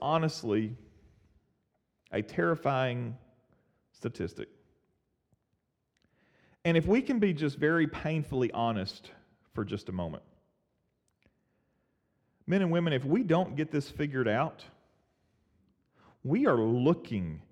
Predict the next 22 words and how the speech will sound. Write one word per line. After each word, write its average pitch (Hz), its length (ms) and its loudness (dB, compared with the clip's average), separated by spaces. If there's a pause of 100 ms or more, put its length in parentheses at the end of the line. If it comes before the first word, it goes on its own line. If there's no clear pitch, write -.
(500)
at 131 160 2
the 127 100 4
last 143 680 0 (120)
generation 117 880 0 (500)
of - 140 -6
Christian 127 500 -2
churches 90 540 -6
in 85 100 -6
our 80 140 -4
nation. 76 400 -10 (3750)
Let 208 180 0
that - 260 0 (300)
settle 190 480 2
for 110 160 -4
just 104 260 -8
a 101 40 -12
second. - 360 -8 (1300)
If 170 140 -2
we 240 140 6
don't 277 340 4
get 220 300 4
that 226 260 2